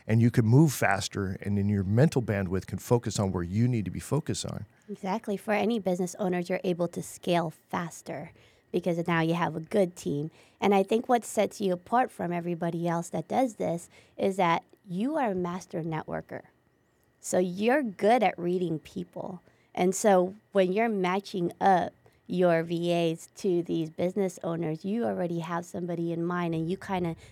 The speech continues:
Speaker 2: know who's gonna fit well with their culture and with their brand because you've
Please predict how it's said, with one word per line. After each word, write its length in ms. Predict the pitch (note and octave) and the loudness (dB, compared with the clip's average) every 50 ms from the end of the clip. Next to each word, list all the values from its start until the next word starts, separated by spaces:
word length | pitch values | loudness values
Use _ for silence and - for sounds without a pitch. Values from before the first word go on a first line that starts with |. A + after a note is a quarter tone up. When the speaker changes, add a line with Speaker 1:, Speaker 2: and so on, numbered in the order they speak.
| - - | -16 -6
Speaker 2:
know 300 | - G3+ G#3 G3+ G3+ G3+ | -2 0 2 4 4 2
who's 200 | G3 A3+ A3 F#3+ - | 2 0 -4 -4 -4
gonna 200 | - F3+ F3+ E3+ | -4 -4 -4 -6
fit 280 | - - F#3+ F3 - | -6 -4 -4 -4 -4
well 300 | E3 F3 F3+ F3 E3+ E3 E3 | -4 -4 -2 -2 -2 -2 -2
with 160 | E3+ E3 - | -4 -6 -6
their 120 | - E3+ D#3+ | -6 -8 -8
culture 380 | - - - E3+ - - - F3+ | -8 -6 -8 -8 -8 -6 -8 -8
and 140 | E3 D#3+ D#3+ | -8 -6 -8
with 120 | D#3+ D#3+ - | -10 -8 -8
their 120 | - D#3 | -8 -8
brand 460 | D3+ D#3 E3+ F3 F3+ E3+ D#3+ D#3+ E3+ - - - _ _ _ - | -8 -4 -4 -2 -2 -2 -2 -4 -6 -10 -14 -20 _ _ _ 2
because 480 | G3+ F#3+ F#3 - G3+ F3 E3+ E3+ F3+ - | 2 2 2 2 0 0 0 0 -4 -8
you've 280 | - F#3+ F#3+ F3 F3+ | -4 -2 -2 -2 -4